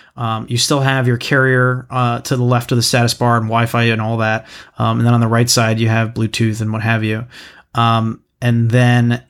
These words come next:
uh, in the center of it would be the earpiece and, and camera and all that. But you wouldn't be able to tell which part was screen and which part was just the, the surface of the phone,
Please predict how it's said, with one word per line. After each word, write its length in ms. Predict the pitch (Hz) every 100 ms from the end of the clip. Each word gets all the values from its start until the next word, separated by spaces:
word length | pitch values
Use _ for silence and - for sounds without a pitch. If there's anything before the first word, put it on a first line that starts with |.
| _
uh, 60 | 80
in 220 | 123 123
the 80 | 117
center 360 | - 147 147 127
of 100 | 117
it 140 | 117
would 320 | 117 117 117
be 340 | 120 113 110 110
the 640 | 113 110 107 107 107 -
earpiece 580 | 123 123 - 120 117 -
and, 200 | 107 107 110
and 160 | 110
camera 320 | 113 135 135 120
and 80 |
all 100 | 110 110
that. 320 | 107 - - - -
But 120 | 131
you 100 | 127
wouldn't 160 | 156 156
be 60 |
able 240 | 147 135 120
to 100 | 120
tell 320 | - 131 120
which 360 | 110 127 123 -
part 260 | 131 113
was 160 | 117 113
screen 600 | - - 131 127 123 117
and 280 | 117 113 113
which 240 | 123 -
part 340 | - 113 113 - - _ _
was 480 | 110 113 110 107 -
just 420 | 120 - - -
the, 260 | 117 117 104
the 180 | 101 117
surface 400 | - 123 120 -
of 100 | 107
the 60 |
phone, 480 | 120 175 160 117 120